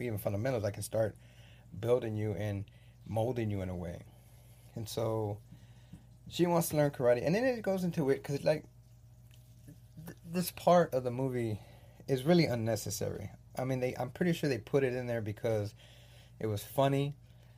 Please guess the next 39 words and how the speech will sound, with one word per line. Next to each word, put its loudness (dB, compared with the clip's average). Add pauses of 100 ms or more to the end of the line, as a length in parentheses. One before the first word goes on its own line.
(140)
was -2
the 0
whole 6
babysitting -4
scene. -8 (560)
Like, 0
she 0
goes, 0 (380)
she's -8
like, 0
"Oh, 2
you're 2
gonna 4
teach -2
me 4
karate?" 4
And -4
he's -4
like, 0 (440)
waxing 0
the, -4
you 2
know, 4
he's, 4 (160)
how 0
he -4
starts -4
his -6
karate, 2
like, -6
you -8
gotta -2
do -6
chores, 0
basically, -4
to -6
get -6
muscle -6
memory. -10